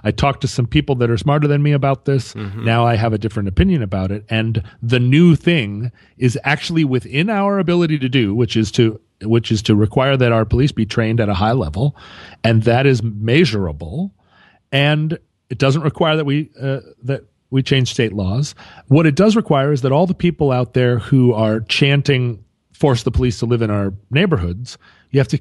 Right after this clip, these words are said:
Speaker 1: now convince them, who were
Speaker 2: Mm-hmm.
Speaker 1: formerly your allies.
Speaker 2: And who now have every reason to believe that you've been corrupted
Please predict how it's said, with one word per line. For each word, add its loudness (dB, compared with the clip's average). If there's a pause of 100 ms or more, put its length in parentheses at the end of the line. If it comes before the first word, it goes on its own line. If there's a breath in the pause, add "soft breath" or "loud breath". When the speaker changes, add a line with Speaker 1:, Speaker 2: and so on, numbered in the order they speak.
Speaker 1:
now 0
convince -4
them, -4 (100)
who 4
were 2
Speaker 2:
Mm-hmm. -4
Speaker 1:
formerly 2
your 0
allies. -6 (320)
Speaker 2:
And 0
who 0
now -2
have -6
every -2
reason -2
to -2
believe -2
that -10
you've -4
been -4
corrupted -4